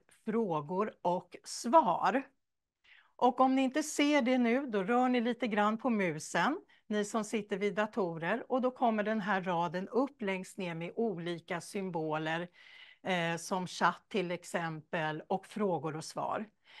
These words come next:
Men vi undanber att ni tar, använder chatten, så helst använd frågor och svar. Och då är det så att ni kan ställa frågor under föredraget,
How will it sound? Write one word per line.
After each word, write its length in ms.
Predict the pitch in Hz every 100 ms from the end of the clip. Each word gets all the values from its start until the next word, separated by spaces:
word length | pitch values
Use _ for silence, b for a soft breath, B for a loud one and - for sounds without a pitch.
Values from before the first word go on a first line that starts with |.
| B
Men 160 | 233
vi 120 | 254 -
undanber 880 | 311 302 262 262 269 262 302 294 285
att 180 | 269
ni 120 | 277 262
tar, 260 | 247 226 -
använder 580 | 247 190 170 180 170
chatten, 680 | 185 - - - - - 196
så 180 | - 233
helst 480 | 220 277 262 254 -
använd 540 | - 233 175 180 175 175
frågor 480 | 214 185 147 156
och 80 | 160
svar. 500 | - 175 170 151 143 - _ _ _ _ B B B B -
Och 120 | 240
då 80 | 285
är 180 | 294
det 140 | 254 269
så 300 | - 240 226
att 380 | 214 - 226 226
ni 120 | 226
kan 260 | 240 262
ställa 340 | 302 330 277 233
frågor 560 | - 262 202 180 208 -
under 360 | 202 180 170
föredraget, 920 | 170 226 180 151 143 151 147 147 196